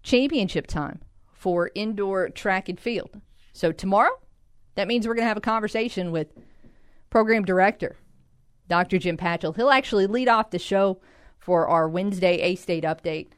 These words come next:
brought to you by Calmer Solutions. So very much looking forward to catching up with, uh, Coach Patchell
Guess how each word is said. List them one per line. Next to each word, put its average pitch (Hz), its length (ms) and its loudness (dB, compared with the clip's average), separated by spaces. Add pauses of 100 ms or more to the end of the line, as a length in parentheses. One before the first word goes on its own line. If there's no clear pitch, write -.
(180)
brought 160 220 0
to - 60 -14
you 170 40 -6
by 151 140 2
Calmer 156 380 -4
Solutions. 156 500 -8
So 151 260 -4
very 180 260 0
much 165 240 -4
looking 160 240 -6
forward 156 420 -6 (500)
to 156 200 -2
catching 160 420 -4
up 147 200 -6
with, - 340 -4
uh, - 180 -6
Coach 165 300 -6
Patchell - 480 -4